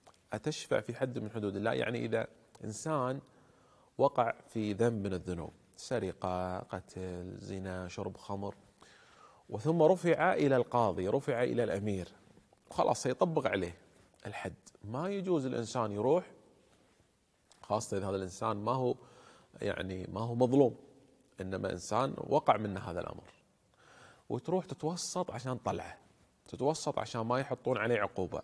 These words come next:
ما يجوز، حرام. فهنا هذه امرأة، لهذا الحديث له سبب، أن امرأة قرشية رفيعة النسب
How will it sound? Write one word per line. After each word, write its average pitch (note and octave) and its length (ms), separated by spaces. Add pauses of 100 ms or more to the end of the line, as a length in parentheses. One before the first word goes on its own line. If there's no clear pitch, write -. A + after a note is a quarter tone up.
(100)
ما A#2 160
يجوز، G3+ 420
حرام. D3+ 340 (1400)
فهنا C#3 760 (260)
هذه B2 800
امرأة، G#2 540
لهذا G2+ 300
الحديث G2+ 440
له F#2+ 140
سبب، - 300 (140)
أن C3 160
امرأة C#3+ 520 (260)
قرشية A2+ 600 (500)
رفيعة B2+ 400
النسب F2+ 320